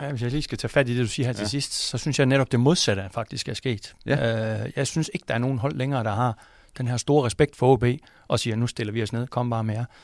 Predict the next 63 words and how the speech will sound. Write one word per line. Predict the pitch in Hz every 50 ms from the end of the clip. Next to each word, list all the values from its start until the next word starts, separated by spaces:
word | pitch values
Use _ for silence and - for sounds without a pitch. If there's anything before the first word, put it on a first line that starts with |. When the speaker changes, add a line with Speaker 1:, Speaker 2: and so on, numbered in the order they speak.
| - - - - - - _ _ _ _ _ _ -
Speaker 1:
<coughs> | - - - 254 254 -
Undskyld. | 147 139 131 - 117 110 _ -
De | - 123
fleste | - - 180 170 - - 123 107
kampe, | - 131 147 139
jeg | 135 135
har | 123
set | 120 135 127
nu, | 117 123
jeg | 120
har | 117
set | 107 123 113 113
Vendsyssel, | 120 131 139 135 - - 95 101 107
jeg | 110
har | 107
set | 101 117 107 -
Kolding, | - - 120 123 123 123 117
jeg | 113 107
har | 107 107
set | 104 - 135 123 110
et | 107
par, | - 110 107 - - - - - - - - - -
par | - 110
kampe | - - 123 131 123 113
mere | 117 123 135 123 104
også, | 110 113 - - - - - - - - _ _ - - 160 120 - -
der | 127 127
går | 113 113
modstanderen, | 110 113 123 135 127 - - 104 98 95 95 98 - -
de | -
går | - 104
simpelthen | 92 123 123 113 110 110
op | 135 - - - - _ _ _ _
og, | _ - 135 120 - -
og, | - 131 110 107 107 107 107 107 107 107 -
og, | 110 107 104 107 -
og, | 110 110 -
og | - - 117 - _ _ -
trykker | - 131 120 107 104
til | - - 160
dem. | - 117 - -
Speaker 2:
I | -
hvert | 107 104
fald | 101 107
i |
perioder, | - - 104 104 123 143 143 117
kampen. | 92 104 127
Speaker 1:
Perioder, | 127 127 139 151 170 160 123
lige | 107 131 151
præcis. | - 117 - 135 120 101 92 90
Speaker 2:
Ja. | 110
Speaker 1:
Det | 117
er | 131
ikke | 143 131
i | 110
halvfems | 107 107 - - 135 139 - -
minutter, | 117 117 117
men | 110 113 131
i |
perioder | 123 - 143 139 139 151 180 214 180
går | 123 131 127
de | 120 123
op | 135 170 - -